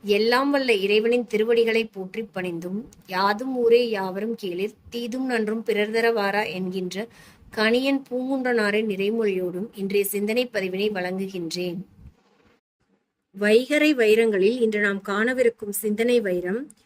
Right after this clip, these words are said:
இடரினும் தளரினும் ஐந்தாம் மற்றும் நிறைவு பகுதி.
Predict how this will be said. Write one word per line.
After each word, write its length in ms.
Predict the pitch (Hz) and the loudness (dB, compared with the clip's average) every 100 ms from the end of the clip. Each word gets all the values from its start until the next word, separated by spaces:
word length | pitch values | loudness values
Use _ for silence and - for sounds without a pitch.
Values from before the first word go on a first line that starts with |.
| _ _ _ 208 | _ _ _ -2
இடரினும் 540 | 214 262 285 302 311 | 4 4 4 4 4
தளரினும் 540 | 233 202 214 208 214 294 - - | 4 2 4 4 2 -2 -8 -8
ஐந்தாம் 640 | 208 220 269 277 294 302 | 0 2 4 4 4 4
மற்றும் 340 | 220 - 247 | 2 -2 -2
நிறைவு 380 | 247 190 208 226 | 0 2 2 0
பகுதி. 440 | - 190 170 180 | -4 -8 -6 -8